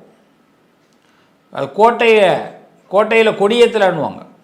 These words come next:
ரிஷபத்துக்கு மட்டும் அப்படி ஒரு பலம் உண்டு. அதாவது மணி மகுடம் தரிக்கலாம். ரிஷபராசிக்காரர்களுக்கு எளிமையா சில வெற்றிகள் கிடைக்கும். அதாவது ஒரு கேப் வரும்.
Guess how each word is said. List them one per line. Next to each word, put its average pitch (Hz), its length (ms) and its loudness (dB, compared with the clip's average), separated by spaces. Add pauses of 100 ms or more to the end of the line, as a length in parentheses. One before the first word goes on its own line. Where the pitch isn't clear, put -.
(920)
ரிஷபத்துக்கு 214 440 -2
மட்டும் 208 240 0
அப்படி 202 200 -2
ஒரு 185 120 -2
பலம் 196 260 -2
உண்டு. 131 340 -12 (1400)
அதாவது 202 380 -2
மணி 220 280 -2
மகுடம் 220 520 2
தரிக்கலாம். 185 480 -2 (1800)
ரிஷபராசிக்காரர்களுக்கு 208 1040 0
எளிமையா 226 400 2
சில 208 220 0
வெற்றிகள் 185 380 -4
கிடைக்கும். 147 480 -6
அதாவது 190 260 0
ஒரு 170 200 -2
கேப் 208 340 2
வரும். 190 400 0